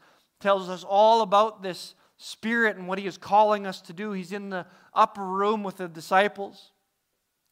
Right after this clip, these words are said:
trying to prepare them for his death, for the things that were about to happen.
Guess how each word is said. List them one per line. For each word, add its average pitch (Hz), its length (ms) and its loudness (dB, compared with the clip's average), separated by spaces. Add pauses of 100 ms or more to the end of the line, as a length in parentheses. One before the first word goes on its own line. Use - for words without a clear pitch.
(120)
trying 202 340 -2
to 180 180 -10 (300)
prepare 220 500 2
them 208 160 -2
for 180 140 -8
his 175 180 -6
death, 202 280 4
for 190 140 -12
the 180 100 -6
things 208 260 -8
that 185 140 -6
were 180 100 2
about 190 320 2 (220)
to 185 100 -4
happen. 190 480 0